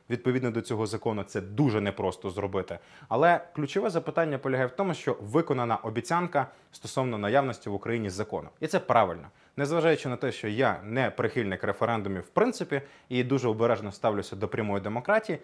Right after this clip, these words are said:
якщо в Конституції передбачено право на участь в референдумі, значить має бути закон, який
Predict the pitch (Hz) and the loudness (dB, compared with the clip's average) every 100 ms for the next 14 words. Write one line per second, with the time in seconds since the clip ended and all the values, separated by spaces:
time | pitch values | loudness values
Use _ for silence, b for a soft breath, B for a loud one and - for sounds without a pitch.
0 | B B 131 - 143 - 117 - 104 110 | B B -2 2 2 2 -6 -6 -6 -4
1 | 95 85 131 170 233 233 196 185 180 165 | -6 0 0 4 2 2 0 6 6 8
2 | 151 147 135 - 127 135 131 120 107 107 | 4 0 -2 -4 -2 0 -2 -2 -4 -4
3 | 123 101 120 127 104 95 92 110 190 220 | -4 -4 2 2 2 -2 -4 0 2 2
4 | 214 B B 117 160 110 | -2 B B -4 -2 -2